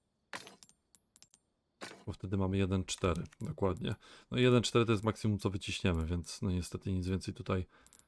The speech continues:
nie wskuramy. Jeśli tu byśmy chcieli coś wsadzić,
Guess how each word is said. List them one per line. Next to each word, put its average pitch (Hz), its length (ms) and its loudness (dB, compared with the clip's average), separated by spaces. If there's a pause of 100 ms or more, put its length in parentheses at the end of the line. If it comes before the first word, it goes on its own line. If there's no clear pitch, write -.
(240)
nie 95 120 0
wskuramy. 85 560 0 (1200)
Jeśli 98 240 -4
tu 107 100 -6
byśmy 104 260 -2
chcieli 98 280 -2
coś - 200 -2
wsadzić, 95 680 -2